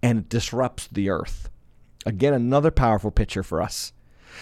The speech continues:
How is the church going to make inroads into a, a secular, uh, country, a growing secular country?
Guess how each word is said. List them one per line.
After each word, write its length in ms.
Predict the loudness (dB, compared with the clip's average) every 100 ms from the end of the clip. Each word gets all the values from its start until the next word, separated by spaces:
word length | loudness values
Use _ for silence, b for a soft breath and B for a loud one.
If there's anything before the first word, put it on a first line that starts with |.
| B B B B B B
How 260 | 4 6
is 80 | 4
the 80 | 2
church 340 | 2 4 4
going 380 | 6 4 4 2
to 560 | 4 4 6 4 2 2
make 380 | 2 4 4 2
inroads 520 | 2 6 6 4 4
into 460 | 2 4 4 4 4
a, 360 | 4 4 2 -4 0
a 280 | 2 4 2
secular, 880 | 0 0 0 2 2 4 2 -2 -10 -20 -16 -10 -8 -6 -2
uh, 200 | 0 2
country, 360 | 2 2 2 0
a 60 |
growing 560 | 4 6 8 6 2 -4
secular 440 | 0 0 2 -2
country? 260 | -2 -2